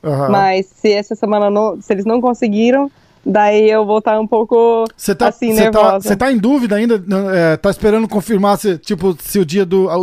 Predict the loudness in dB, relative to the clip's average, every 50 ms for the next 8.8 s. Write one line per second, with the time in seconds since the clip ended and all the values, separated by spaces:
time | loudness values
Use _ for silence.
0 | -2 -2 -4 -4 -4 -4 -2 -2 0 0 -2 -2 -2 0 0 0 0 0 -2 -4
1 | -4 -4 -4 -2 -2 -2 -2 -4 -8 -16 _ _ -2 -2 -2 0 -2 -2 -4 -4
2 | -4 -4 -2 0 0 0 0 0 0 0 0 -2 -4 -8 -16 -20 _ _ _ _
3 | -4 -2 -2 -2 -2 -4 -2 0 2 2 2 0 -4 -8 -16 -20 _ _ _ -20
4 | _ _ -4 0 2 2 4 2 2 2 2 0 2 2 2 0 0 0 0 0
5 | -2 -2 -2 -2 -4 -2 -4 -4 -6 -6 -8 -4 -4 -2 -2 -2 -2 -2 -4 -6
6 | -4 -4 -4 -2 -2 -2 -2 0 -2 -2 -4 -2 -2 -2 0 0 0 0 0 2
7 | 2 0 0 0 -2 -4 -4 _ -2 0 0 0 0 -2 -2 -2 -4 -4 -4 -4
8 | -4 -4 -4 -2 -2 0 0 0 0 -2 -2 -2 -2 -2 -4